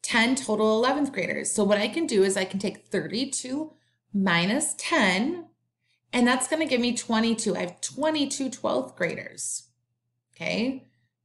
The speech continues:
Twenty-two twelfth graders. So now I needed to take twenty-two minus five,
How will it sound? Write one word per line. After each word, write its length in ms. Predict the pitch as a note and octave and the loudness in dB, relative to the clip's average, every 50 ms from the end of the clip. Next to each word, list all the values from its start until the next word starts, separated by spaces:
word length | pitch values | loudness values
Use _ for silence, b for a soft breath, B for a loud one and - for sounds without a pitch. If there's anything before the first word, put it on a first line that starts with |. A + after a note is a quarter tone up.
| - | -16
Twenty-two 920 | - - - G#3 G3+ A3 A#3 C4 C#4 C4+ - - - A3 G#3+ A3 A#3 B3+ | -12 -2 0 2 2 4 2 2 0 -2 -4 -4 -2 0 0 0 -2 -2
twelfth 520 | A3+ - - - G3+ G3 G3+ G3+ - - - | -8 -8 -4 0 0 2 0 0 -4 -10 -6
graders. 680 | - - D2 - - - - - - - - - - _ _ _ _ _ _ _ _ _ _ _ _ _ _ _ B B B B B B B B B B | -4 -4 -2 -2 -6 -8 -8 -8 -8 -8 -8 -8 -10 _ _ _ _ _ _ _ _ _ _ _ _ _ _ _ B B B B B B B B B B
So 260 | - - - C4+ B3 | -6 0 2 4 4
now 680 | A#3 A#3 A#3+ C4+ D4 C#4 A#3 A3+ A3+ B3 C#4+ D#4 D#4 - - | 4 4 4 4 4 4 4 4 4 2 2 0 -2 -4 -6
I 160 | G3+ G#3+ A#3 | -2 0 2
needed 240 | A#3+ A#3+ G#3 G#3 G3+ | 2 2 0 -2 -4
to 60 | - | -6
take 220 | - A3 G3 - | -4 -4 -4 -6
twenty-two 1000 | - - A#3 A3+ A#3 B3+ C#4 C#4 - - - A#3 A3 A#3 C#4 E4+ F#4+ - - G#3+ _ _ _ _ _ - G#3 | -8 -4 -2 -2 0 0 -2 -2 -4 -4 -2 -2 -2 -2 -4 -6 -8 -10 -14 -20 _ _ _ _ _ -8 -4
minus 640 | G3 G3 G3 F3 F#3 G3 G#3 A3+ C#4 D#4 - - | 0 2 2 2 2 2 2 2 2 0 -2 -6
five, 1080 | - - - - - C#4+ E4 G4 F#4+ E4 G#3+ F#3 E3+ F3 F#3+ G#3+ C4 D4 C#4 - - - | -8 -12 -16 -8 -4 -4 -2 0 2 4 4 4 4 4 2 2 0 -2 -4 -12 -18 -20